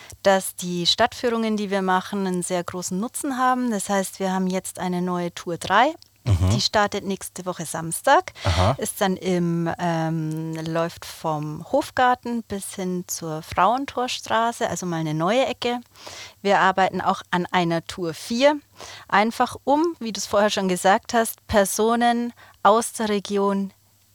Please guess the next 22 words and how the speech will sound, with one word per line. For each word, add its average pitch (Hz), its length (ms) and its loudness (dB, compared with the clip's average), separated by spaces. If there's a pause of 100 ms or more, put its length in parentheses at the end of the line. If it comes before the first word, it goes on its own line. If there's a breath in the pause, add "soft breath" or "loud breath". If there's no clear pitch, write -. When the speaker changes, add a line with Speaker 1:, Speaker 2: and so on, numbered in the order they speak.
(140)
Speaker 1:
in 294 280 0
die 269 180 -2
Läden 254 460 -2
zu - 180 -4
bringen, 226 400 2
ohne 202 220 2
dass 190 200 0
sie 185 120 0
alleine 247 460 4
reingehen 240 380 4
müssen, 233 360 -2
sondern 190 320 0
wir 202 200 0
als 175 220 -2
Gruppe 254 300 0
gehen 226 200 -2
rein, 208 300 2
der 202 140 4
Inhaber 208 340 0
stellt 196 320 0
sich - 180 -8
vor, 190 440 -2